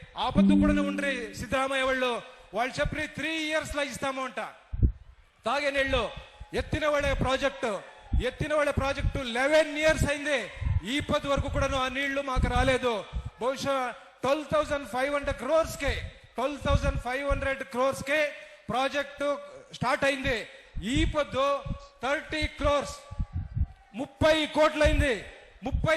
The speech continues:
వేల కోట్లయింది. ఈ పొద్దు వరకు కూడాను ఆడిని ఇంకా మాకి తాగే నీళ్లు రాలేదు సార్. దయచేసి మీ అభిమానుల పరంగా మా క్షేత్రం,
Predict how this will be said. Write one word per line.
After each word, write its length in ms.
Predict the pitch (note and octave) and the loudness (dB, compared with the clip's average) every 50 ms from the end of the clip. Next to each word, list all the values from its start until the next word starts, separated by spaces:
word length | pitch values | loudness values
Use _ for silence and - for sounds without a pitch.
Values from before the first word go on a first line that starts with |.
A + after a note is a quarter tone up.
| D#4 D4 | 4 6
వేల 180 | D4+ D4+ D4+ D4 D4 D4 | 6 6 6 6 4 4
కోట్లయింది. 560 | D4 D#4+ E4 D4 D4+ D4+ D#4 D4 C#4+ D4 C4+ G#2+ - - - - - - - - D#3+ G#3+ C4+ | 4 4 4 4 2 2 2 2 2 2 2 2 0 -2 -4 -4 -4 -6 -8 -8 -4 -2 0
ఈ 40 | D4+ D#4+ - - | 0 0 0 0
పొద్దు 200 | D4+ D4+ D4+ D4 | -2 0 2 2
వరకు 180 | C#4+ C#4 C#4+ C#4 C#4 | 2 2 2 -2 -2
కూడాను 240 | C4+ C4 C4 C4+ C#4 C4+ B3 | -2 0 0 0 0 0 0
ఆడిని 200 | A#3+ B3+ B3+ B3+ C4 | 0 0 -2 -4 -4
ఇంకా 120 | A3+ C4 A#3+ A#3+ | -4 -4 -2 -2
మాకి 200 | A#3+ G#3+ G#3 B3+ - | -2 -4 -4 -6 -4
తాగే 260 | A#3 A3+ A#3 B3 B3 B3 A#3 | -2 -2 0 0 0 0 -2
నీళ్లు 180 | A#3 A#3+ A#3+ A3+ A3 | -2 -4 -4 -2 -2
రాలేదు 240 | G#3+ A3 A3+ A3+ E3+ E3+ | -2 0 -2 -2 0 0
సార్. 180 | A#3+ B3+ B3 A#3 - - - - - - - | 0 0 0 -2 -6 -10 -6 0 0 2 4
దయచేసి 640 | G#3 A#3 C4 C4 G3+ A#3 C#4 C#4+ C#4+ - C4 C4+ C4 B3+ A#3 G3+ - - - - - - - - F#3 | 4 2 2 2 2 4 4 2 2 2 4 4 4 4 4 0 -4 -8 -8 -10 -16 -20 -18 -8 -4
మీ 120 | G3+ A#3 B3+ C4 C4 B3+ A3+ A#3 | -2 0 2 2 2 4 4 4
అభిమానుల 560 | A#3 C4+ C4+ B3+ C4+ C4 C4+ C4+ C#4 C4 B3 - - | 4 4 4 4 2 2 2 2 0 0 0 0 0
పరంగా 440 | B3+ C4+ C#4+ C#4+ C#4+ D4 D4 C#4+ C#4 B3+ A3 - - - - - - - F3 | 2 4 2 2 4 2 2 4 4 2 0 -4 -8 -14 -16 -18 -10 -4 0
మా 100 | G#3+ B3 B3 - | 2 2 2 2
క్షేత్రం, 440 | - B3+ C4+ C#4+ C#4 - C4 C4 | 2 2 2 2 2 -2 -4 -2